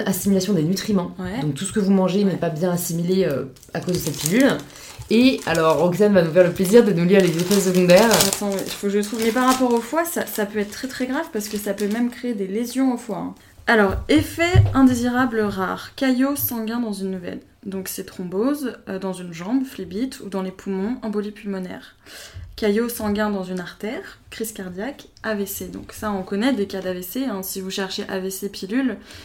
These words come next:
Speaker 2: vous allez tomber sur des, des cas avérés. Euh, autre effet indésirable, allergie, rétention d'eau, humeur dépressive, modification de l'humeur, modification de la libido,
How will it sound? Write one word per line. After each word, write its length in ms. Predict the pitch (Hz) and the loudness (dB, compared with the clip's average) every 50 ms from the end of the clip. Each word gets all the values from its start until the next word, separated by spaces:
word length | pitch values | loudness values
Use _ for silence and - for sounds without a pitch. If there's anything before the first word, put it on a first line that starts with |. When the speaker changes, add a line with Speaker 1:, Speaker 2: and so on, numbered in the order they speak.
| - - - - - | -20 -20 -20 -18 -14
Speaker 2:
vous 120 | 185 180 | -8 -6
allez 160 | 185 180 196 | -2 -2 -2
tomber 240 | 214 208 208 202 208 | -2 0 0 -2 -2
sur 200 | 220 214 - 208 | -2 -4 -8 -8
des, 300 | 180 180 180 175 170 170 165 | -8 -8 -8 -8 -8 -8 -8
des 140 | 170 175 | -10 -10
cas 200 | 175 - 208 208 | -6 -4 -2 -2
avérés. 460 | 208 - 185 175 175 175 165 170 190 - - - - - - - - - - - - - - | -2 -2 -4 -6 -6 -8 -8 -10 -10 -12 -16 -20 -20 -20 -20 -20 -20 -20 -20 -20 -14 -6 -4
Euh, 400 | 202 196 190 190 185 175 - - - | 0 0 2 0 0 -2 -4 -2 0
autre 260 | - 277 285 - - | 0 0 0 0 -4
effet 380 | 285 269 - 277 277 285 285 285 - | -4 -4 0 0 0 0 0 -2 -2
indésirable, 840 | 247 247 240 247 233 214 214 208 180 175 170 165 170 170 170 160 135 - - - _ - - | 0 0 0 0 0 -2 -4 -4 -4 -4 -6 -6 -6 -8 -8 -8 -10 -12 -14 -20 _ -8 0
allergie, 560 | - 285 285 285 277 262 226 208 208 202 - - - - - | 2 4 4 4 4 2 0 -2 -2 -4 -4 -6 -14 -12 -8
rétention 520 | 208 208 226 240 254 240 233 - - 247 | -6 -4 -4 -4 -4 -6 -6 -6 -4 -4
d'eau, 240 | 233 202 196 190 - - - | -2 -2 -2 -4 -6 -6 -4
humeur 260 | - 233 233 233 226 214 | -2 0 0 0 -2 -2
dépressive, 720 | 226 220 220 - 226 220 220 - - 196 190 190 190 185 - | -4 -6 -6 -6 -6 -6 -6 -6 -6 -8 -8 -8 -8 -8 -4
modification 720 | - 202 208 208 202 202 - - - 214 208 208 - 214 | -2 -2 -2 -2 -2 -4 -8 -8 -6 -6 -6 -4 -4 -4
de 100 | 202 202 | -4 -2
l'humeur, 480 | 196 233 233 220 196 180 175 180 185 - | -2 -2 0 0 -2 -4 -6 -8 -10 -8
modification 640 | 196 196 202 190 190 - - - 208 196 196 - 226 | -6 -6 -6 -6 -8 -12 -12 -10 -8 -8 -8 -8 -6
de 100 | 220 202 190 | -6 -4 -6
la 100 | 185 180 | -6 -6
libido, 480 | 180 208 214 220 226 196 180 - - | -8 -10 -8 -8 -10 -10 -10 -12 -14